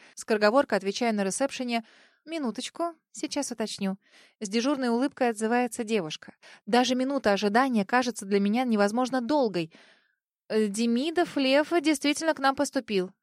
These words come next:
Ему провели операцию и направили в реанимационное отделение. Посещения запрещены». «Но я так хочу его увидеть, хотя бы на минуточку. Я,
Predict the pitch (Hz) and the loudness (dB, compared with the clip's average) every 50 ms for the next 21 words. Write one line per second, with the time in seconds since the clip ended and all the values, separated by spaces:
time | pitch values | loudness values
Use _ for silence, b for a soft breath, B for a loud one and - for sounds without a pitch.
0 | _ - 254 254 277 294 285 294 277 285 277 285 277 277 269 269 277 277 285 311 | _ -10 -6 -4 0 0 2 2 2 2 4 4 4 4 4 4 4 4 4 4
1 | 320 - 277 247 233 226 226 - 254 262 285 277 269 254 226 233 233 226 220 220 | 2 2 0 0 2 2 2 4 4 4 6 6 4 2 2 2 0 0 -2 -2
2 | 214 214 196 - 233 233 240 233 226 208 202 202 190 180 170 165 160 160 175 _ | -2 -4 -4 -2 -2 0 2 2 2 2 2 0 0 0 -2 -4 -6 -10 -12 _
3 | _ - 247 233 - 277 254 - 277 247 240 240 247 269 269 269 269 262 - 311 | _ -6 -4 -4 -2 -2 -2 0 -2 -2 -2 -2 0 0 0 0 -2 -2 -2 -2
4 | 285 269 254 254 - _ b b b b b b b b b b b _ 262 262 | -4 -4 -6 -8 -10 _ b b b b b b b b b b b _ -10 -8
5 | 254 247 240 240 240 233 - 254 - - 262 247 - - 277 262 254 254 262 269 | -8 -6 -4 -6 -6 -4 -6 -6 -4 -2 -4 -4 -2 -2 -2 0 2 2 2 2
6 | 254 247 285 269 208 208 - - - 269 262 311 311 262 294 294 285 294 294 311 | 2 2 0 0 0 -2 -6 -6 -8 -6 -4 -2 -2 -2 -2 -4 -4 -4 -4 -6
7 | 302 - - 240 - - - 247 233 269 277 277 277 | -6 -6 -6 -8 -8 -8 -8 -6 -4 0 0 0 0